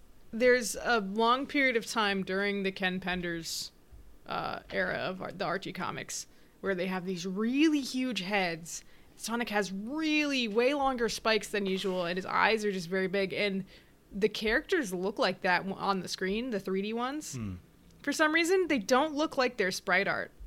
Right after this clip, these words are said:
Speaker 1: It's, it's really bizarre.
Speaker 2: Well, I mean, I think it was probably a three D model first.
Speaker 1: Yeah.
Speaker 2: And,
Speaker 1: It's just very
Speaker 2: um,
Speaker 1: strange.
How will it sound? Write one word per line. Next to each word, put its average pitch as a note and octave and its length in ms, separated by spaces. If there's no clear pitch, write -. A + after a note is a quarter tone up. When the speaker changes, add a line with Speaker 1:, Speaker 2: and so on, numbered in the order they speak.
Speaker 1:
It's, - 280
it's G#3+ 260
really A#3 240
bizarre. F3 360
Speaker 2:
Well, A#2+ 100
I B2 60
mean, C3+ 160
I B2 40
think C#3+ 220
it C3+ 40
was B2+ 140
probably G#2+ 500
a G#2 60
three G#2 200
D G#2+ 100
model G2+ 300
first. A#2 480
Speaker 1:
Yeah. - 220
Speaker 2:
And, B2 180
Speaker 1:
It's G#2+ 80
just A#2 180
very A2+ 140
Speaker 2:
um, G#2 60
Speaker 1:
strange. F#2+ 420